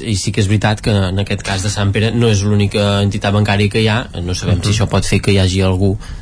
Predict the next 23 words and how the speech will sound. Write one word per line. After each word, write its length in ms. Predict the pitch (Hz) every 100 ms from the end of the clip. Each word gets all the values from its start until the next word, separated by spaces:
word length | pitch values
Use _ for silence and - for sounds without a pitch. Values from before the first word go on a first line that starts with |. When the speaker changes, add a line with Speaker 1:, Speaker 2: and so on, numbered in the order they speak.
| -
Speaker 1:
que 120 | 110
decideixi, 520 | 95 - 98 90 - 98
doncs, 320 | 92 90 -
canviar 380 | 95 90 87 85
de, 200 | 87 104 - - - -
d'entitat 380 | 95 98 95 95
bancària 440 | 98 95 92 98
perquè 560 | 110 - 95 87 - - - - -
té 80 |
Speaker 2:
Mhm. 60 | 95
Speaker 1:
l'altra 500 | 87 92 87 90 87
allà 260 | 90 90 92
i 140 | 98 95
li 160 | 95
és 180 | 92 -
més 160 | 92 -
còmode 360 | 90 90 90 117 - - - 107
per 80 |
Speaker 2:
Mhm. 40 | 101
Speaker 1:
algun, 560 | 101 95 95 90 87 95
per 120 | 95
alguna 300 | 92 90 87
cosa. 280 | - -